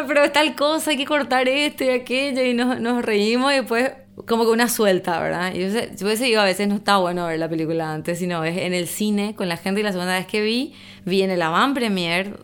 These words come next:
con los cines llenos, no pudimos ni sentarnos, tuvimos que sentarnos en, prácticamente en el suelo. Y ahí ver la película, con la gente riéndose, con la gente aplaudiendo, con la gente que, que, que disfruta,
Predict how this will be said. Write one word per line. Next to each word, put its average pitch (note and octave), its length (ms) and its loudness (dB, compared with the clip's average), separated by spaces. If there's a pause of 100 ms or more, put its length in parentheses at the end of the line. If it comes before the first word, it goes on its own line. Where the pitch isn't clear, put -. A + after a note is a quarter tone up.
con F3+ 180 -2
los E3 180 -4
cines G3 460 0
llenos, G3 640 0
no G3+ 160 -2
pudimos F#3 300 0
ni G#3+ 100 0
sentarnos, G3+ 960 0
tuvimos F3+ 260 -2
que F#3+ 60 -4
sentarnos F3 320 -4
en, E3+ 160 -6
prácticamente F3+ 400 -2
en F3 80 -4
el D#3 140 -4
suelo. G3 560 -2 (840)
Y G3+ 180 2
ahí G3+ 400 2
ver G3+ 480 0
la A#3+ 160 0
película, D3 720 -4
con D#3 340 -4
la D#3 100 -4
gente A#3+ 440 -2
riéndose, F#3+ 640 -2
con D3+ 140 -4
la D3+ 100 -4
gente F3 420 -4
aplaudiendo, D#3+ 680 -2
con D#3+ 120 -4
la D#3+ 100 -4
gente E3+ 380 -6
que, F3+ 300 -4 (260)
que, D#3+ 260 -6
que E3 160 -6
disfruta, D#3+ 840 -4